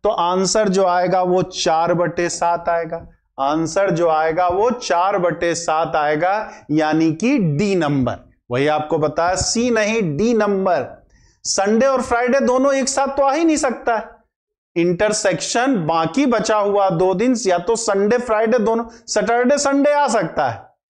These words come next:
सॉरी, सैटरडे संडे आ सकता है, संडे मंडे आ सकता है। यहां संडे और फ्राइडे की बात करें तो संडे और फ्राइडे तो कभी पॉसिबल ही नहीं है ना। तो आंसर क्या आएगा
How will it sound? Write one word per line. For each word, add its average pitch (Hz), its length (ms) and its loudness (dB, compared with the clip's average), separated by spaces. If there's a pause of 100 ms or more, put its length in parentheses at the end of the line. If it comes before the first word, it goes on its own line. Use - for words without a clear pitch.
सॉरी, 160 220 0
सैटरडे 190 520 0
संडे 247 340 2
आ 262 120 2
सकता 254 340 0
है, 254 60 2
संडे 220 400 0
मंडे 277 340 2
आ 247 140 2
सकता 208 400 -2
है। - 360 -10
यहां 208 240 0
संडे 214 560 0
और 285 220 2
फ्राइडे 214 420 0
की 214 200 0
बात 170 380 0
करें 202 520 -2
तो 240 80 0
संडे 190 500 0
और 240 220 2
फ्राइडे 190 440 0
तो 214 160 0
कभी 196 260 0 (100)
पॉसिबल 165 520 2
ही 175 80 0
नहीं 165 220 0
है 156 140 0
ना। 190 180 0
तो - 360 -6
आंसर 160 420 0
क्या 165 200 0
आएगा 165 280 2